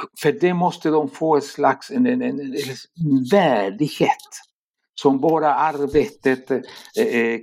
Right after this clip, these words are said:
kan ge. Det, det, det har många saknat. De har vuxit med familjer där ingen har jobbat, där, där, där, där man är beroende av staten för att försörja sig. Det skapar en, en, en, en, en, en ungdom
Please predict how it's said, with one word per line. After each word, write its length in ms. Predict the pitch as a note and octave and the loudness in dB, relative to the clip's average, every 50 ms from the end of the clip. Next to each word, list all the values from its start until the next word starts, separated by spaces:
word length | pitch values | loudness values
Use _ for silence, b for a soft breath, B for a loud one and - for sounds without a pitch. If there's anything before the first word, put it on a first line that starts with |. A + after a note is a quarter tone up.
| - | -4
kan 220 | - C#3+ C#3 C3 B2 | -2 0 2 2 2
ge. 240 | B2 D3+ D#3+ - - - - _ _ _ _ _ _ _ _ _ _ _ - | 2 2 2 0 0 -2 -12 _ _ _ _ _ _ _ _ _ _ _ 4
Det, 140 | E3+ F3 - | 4 4 4
det, 180 | D#3 D#3 D#3+ | 2 -2 -4
det 140 | D#3+ D3 - | -2 -2 -2
har 200 | - - F3+ F3 | 2 2 2 2
många 320 | F3 F3 F3 F3+ E3+ D#3 D3+ | 2 -2 -2 -2 -2 -4 -4
saknat. 600 | - - E3+ C3+ - - - F3 D#3+ - - - _ _ _ _ _ _ _ _ _ _ - | 0 2 2 2 0 -2 -4 -2 0 0 0 -2 _ _ _ _ _ _ _ _ _ _ -2
De 100 | D3 C#3 | -2 0
har 200 | - D3+ D3+ D3 C#3 C#3+ C#3 C#3 C3 C#3 D3 C#3+ C3+ C3+ B2 B2 C3+ C#3 | 2 2 2 2 2 -2 -4 -4 -10 -10 -10 -12 -14 -14 -16 -10 -2 0
vuxit 360 | D3+ C#3+ - - - C#3+ C3+ | 0 0 2 2 0 2 2
med 140 | D3 C3+ - | 2 -2 -2
familjer 500 | - C3+ C#3 C#3+ C#3+ C#3 C3+ C#3 C#3+ C3 | -2 -2 0 0 0 0 0 0 0 2
där 200 | B2+ C#3 C3 C3+ | 2 2 0 0
ingen 480 | C#3+ D3 D3+ C#3+ C#3 C3 C#3 C#3 C3+ B2 - | 0 -2 -2 0 0 0 0 0 -2 0 0
har 140 | C3+ B2+ B2+ | 2 2 2
jobbat, 560 | B2 B2 C#3 C3 C3 B2+ B2+ C3 B2+ B2 - | 2 0 0 0 -2 -2 -2 -2 -2 0 0
där, 120 | C#3 C3 | -2 -2
där, 240 | A#2 A2 A2+ B2+ B2+ | -2 -2 -2 -2 -2
där, 280 | A#2 A2+ A2+ B2 A2+ - B2 A#2+ - B B B B B | -2 -2 -2 -4 -4 -4 -6 -20 -18 B B B B B
där 80 | B2+ | -2
man 280 | A#2+ B2+ C3+ C3+ C3 C3 | 0 2 4 4 4 2
är 60 | B2+ | 0
beroende 680 | A#2 B2+ A2 - C#3 C#3 C3+ C3 B2+ B2+ B2+ B2 B2+ | -2 -2 -4 -2 -4 -2 -2 -2 -2 -2 -2 -2 -2
av 80 | A#2+ A#2+ | -2 -4
staten 540 | - - - - B2+ A#2+ - - - - A#2 | -6 -8 -2 0 0 0 0 0 -2 -2 -2
för 160 | - - B2 | 0 -2 -2
att 200 | A#2+ A#2 A#2 - | -2 -2 -2 -6
försörja 540 | - - - - - C3 B2+ A2+ A2+ G#2+ G#2 | -10 -12 -10 -4 -2 -2 0 0 0 -2 -2
sig. 320 | - - A2+ G#2+ G#2+ G#2+ G#2+ - b b b b b b b b - | -4 -2 0 2 2 0 -2 -8 b b b b b b b b 0
Det 80 | C3 | 0
skapar 500 | C3 - - - D#3 D3 D3 - D#3 D3 | 0 0 0 0 0 0 2 0 0 0
en, 200 | D3+ D3+ D3+ D3 | 0 0 -2 -2
en, 220 | B2 C3 C#3 C#3 C#3 | 0 0 2 2 2
en, 240 | C3+ C3+ C3 C3 | 0 -2 -4 -2
en, 360 | B2 B2 B2+ B2+ B2+ B2+ C3+ A#2 | 0 0 0 0 0 -2 -4 -2
en, 300 | A#2 B2 B2+ B2 A#2+ A#2+ | -2 -2 0 0 -2 -2
en 240 | A2+ A#2 A2+ C3+ | -2 -2 -2 -2
ungdom 640 | - D3 F3 G3 F#3+ D#3 B2 - - G2+ F2+ F2 F2 | 0 2 2 2 2 2 0 -2 -2 -4 -6 -6 -10